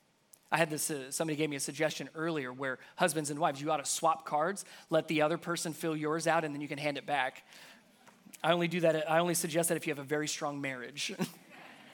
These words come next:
So who do you need to be patient to? Write a name in. Who do you need to be kind to? Write a name in. Who do you need to stop being jealous of?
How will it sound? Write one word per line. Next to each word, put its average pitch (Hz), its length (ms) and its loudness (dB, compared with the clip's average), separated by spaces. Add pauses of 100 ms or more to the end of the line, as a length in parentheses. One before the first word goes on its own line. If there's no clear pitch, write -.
(1400)
So 196 300 4 (120)
who 214 140 2
do 220 60 2
you 214 140 4
need 208 240 2
to 190 220 2
be 175 280 0
patient 170 720 0 (360)
to? 127 360 -2 (240)
Write 147 180 0
a 147 60 -2
name 139 240 -4
in. 110 140 -16 (680)
Who 208 120 4
do 208 60 6
you 214 80 6
need 202 200 4
to 190 60 -4
be 175 100 0
kind 196 500 2
to? 123 360 -6 (380)
Write 135 180 0
a 139 60 -2
name 143 260 -2
in. 117 140 -12 (800)
Who 208 100 2
do 220 80 6
you 220 60 6
need 220 140 4
to 180 80 0
stop 208 420 2
being 190 240 2
jealous 180 480 4
of? 131 340 -2